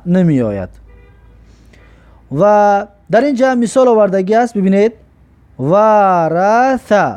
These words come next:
ورثتی. ببینید واو زبر دارد، یعنی که فتحه دارد و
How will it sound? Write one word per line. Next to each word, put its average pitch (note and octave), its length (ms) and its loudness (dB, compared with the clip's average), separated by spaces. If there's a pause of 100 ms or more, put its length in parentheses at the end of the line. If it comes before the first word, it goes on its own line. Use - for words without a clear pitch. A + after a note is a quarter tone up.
(600)
ورثتی. A3 1700 0 (100)
ببینید G3 320 2 (360)
واو G#3+ 500 0
زبر F3 380 -2
دارد، F3+ 460 0
یعنی D3+ 200 -4
که D#3 320 -2
فتحه D3+ 300 -4
دارد E3+ 440 0
و G3 280 0